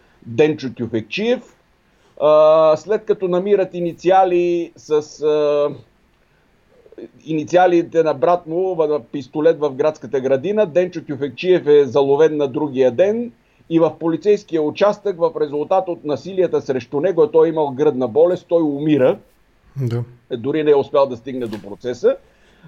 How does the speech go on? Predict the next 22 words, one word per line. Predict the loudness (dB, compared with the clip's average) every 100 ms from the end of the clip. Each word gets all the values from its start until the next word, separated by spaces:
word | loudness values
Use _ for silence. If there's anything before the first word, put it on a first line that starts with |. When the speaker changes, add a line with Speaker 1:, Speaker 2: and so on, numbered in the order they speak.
| -2
Speaker 1:
А, | 2 4 4 4 0
на | -2 -2
следващата | 0 2 4 2 0 -6 -4
година | -4 -4 -2 0
неговия | 0 -2 0 0
брат | 0 0 0 -2
Наум | -6 -4 -6
Тюфекчиев | -10 -10 -12 -12 -6 -4 -4
участва | -2 0 0 0 -2 0
в |
организирането | -2 -4 -4 -4 -2 -2 -2 -4 -2
на | 0
убийството | -2 -2 -6 -6 -8 0
на | 0
българския | 2 2 2 -2 -4 -4
дипломатически | -4 -6 -4 -4 -6 -10 -10 -4 0
агент | 2 4 2 2 -2
в | -2 -2
Цариград, | -2 0 0 0 0 0
доктор | -2 -4 -4
Георги | 0 0 -2
Вълкович, | -6 -6 -6 -2 -2 -4 -16 -18